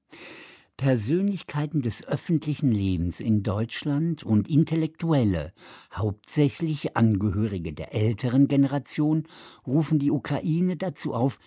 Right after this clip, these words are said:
Realisten zu sein. Wird an eine Initiative der Zeitschrift Emma erinnert.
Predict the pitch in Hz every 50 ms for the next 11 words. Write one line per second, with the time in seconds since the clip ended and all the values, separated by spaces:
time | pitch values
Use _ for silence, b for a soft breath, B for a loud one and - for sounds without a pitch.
0 | b b b 131 117 139 143 139 139 147 160 180 170 - - - - - 92 -
1 | - - - 101 87 76 95 87 78 78 76 73 73 - - B B B B B
2 | B B B B B _ 110 85 85 82 82 - - 87 92 87 82 92 101 95
3 | 90 101 98 95 92 - - - 113 92 85 - - 110 107 104 101 101 117 110
4 | 113 117 117 - - - - 101 82 82 87 - - - 135 - - - _ _
5 | 120 107 95 90 85 85 90 - 107 95 - - 95 90 85 87 85 - - -